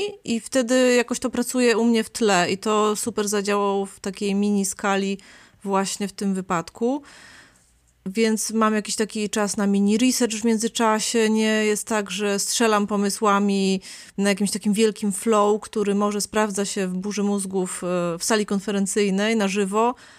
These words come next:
ale może niekoniecznie jest atrakcyjny zawsze dla słuchaczy. To jest jedno. A druga sprawa to jest, to są te bardzo ciekawe impulsy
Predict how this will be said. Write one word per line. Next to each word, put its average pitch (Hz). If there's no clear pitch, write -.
ale 202
może 208
niekoniecznie 202
jest 190
atrakcyjny 190
zawsze 185
dla 175
słuchaczy. 175
To 226
jest 214
jedno. 214
A 254
druga 254
sprawa 269
to 269
jest, 262
to 262
są 262
te 254
bardzo 254
ciekawe 247
impulsy 240